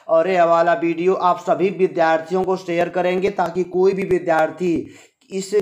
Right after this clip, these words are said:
ज्ञान से अछूता ना रहे, सबको समझ में आ जाए कि हाँ, मतलब कि क्या सही करते हैं और क्या गलत करते हैं। तो आप इस वीडियो को शेयर करना मत भूलिएगा।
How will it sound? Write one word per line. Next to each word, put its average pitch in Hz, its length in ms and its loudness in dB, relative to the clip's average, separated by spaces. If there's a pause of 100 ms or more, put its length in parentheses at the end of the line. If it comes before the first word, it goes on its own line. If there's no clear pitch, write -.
ज्ञान 170 380 0
से 190 160 -4
अछूता 170 720 -2
ना 165 280 0
रहे, 165 340 -2
सबको 175 420 -4
समझ 160 300 -4
में 156 180 -4
आ 147 160 -2
जाए 160 260 2
कि 175 160 -6
हाँ, 156 380 -4
मतलब 160 280 -6
कि 165 80 -8
क्या 156 260 -2
सही 147 280 -4
करते 170 320 -4
हैं 196 260 0 (280)
और 226 160 2
क्या 185 260 2
गलत 165 240 0
करते 165 260 0
हैं। 185 380 -2
तो 208 80 0
आप 175 300 0
इस 165 180 -2
वीडियो 165 240 0
को 185 140 -2
शेयर 175 240 0
करना 170 280 0
मत 160 140 0
भूलिएगा। 170 540 0